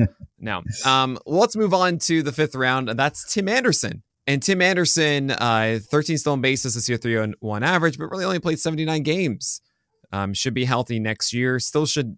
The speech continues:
Speaker 2: have a high run total, a good average as well. Um, good amount of stolen bases. The question, of course, is the pop and the R B I totals.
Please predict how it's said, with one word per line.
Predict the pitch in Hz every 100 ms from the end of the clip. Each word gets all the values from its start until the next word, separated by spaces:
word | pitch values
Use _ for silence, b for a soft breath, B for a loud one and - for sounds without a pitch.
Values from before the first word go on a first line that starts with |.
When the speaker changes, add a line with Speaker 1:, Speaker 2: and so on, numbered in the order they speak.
| -
Speaker 2:
have | 123 123 110
a | 107
high | 113 104
run | 101 107 131
total, | 117 123 123 123 107
a | 95
good | 110
average | 101 104 101 101 - - _ _ _ -
as | 113 107 98
well. | 98 104 107 110 113 -
Um, | 104 98 92
good | 117
amount | 113 107
of | 107
stolen | - 101 92
bases. | 127 139 131 127
The | 117
question, | 131 -
of | 110
course, | 120 110 -
is | 110
the | 101
pop | - 160 190 - -
and | 120 113
the | 101 101
R | 104
B | 101 101
I | 135
totals. | 135 139 127 131 127 -